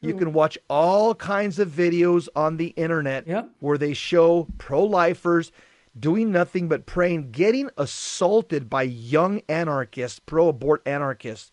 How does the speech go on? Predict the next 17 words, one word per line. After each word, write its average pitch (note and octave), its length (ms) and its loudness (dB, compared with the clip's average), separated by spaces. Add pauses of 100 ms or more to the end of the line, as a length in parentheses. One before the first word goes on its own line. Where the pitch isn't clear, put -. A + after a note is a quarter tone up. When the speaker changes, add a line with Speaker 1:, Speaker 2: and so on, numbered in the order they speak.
(840)
Speaker 1:
And E3+ 240 0
now G3+ 580 0 (1160)
the, C#3 300 2
the C#3 140 -2
Biden A3 380 2
administration D3+ 840 -4 (540)
is D3+ 180 -4
targeting F3+ 500 2
pro-lifers. D#3+ 960 -2
E-, C3+ 140 -8
Exhibit D#3 500 0
A, G3 220 2
Mark D3 380 -4
Houck, F3+ 420 -4 (300)
you C#3+ 120 -8
Speaker 2:
Yep, G#3+ 100 -2
Speaker 1:
know, F3+ 160 -8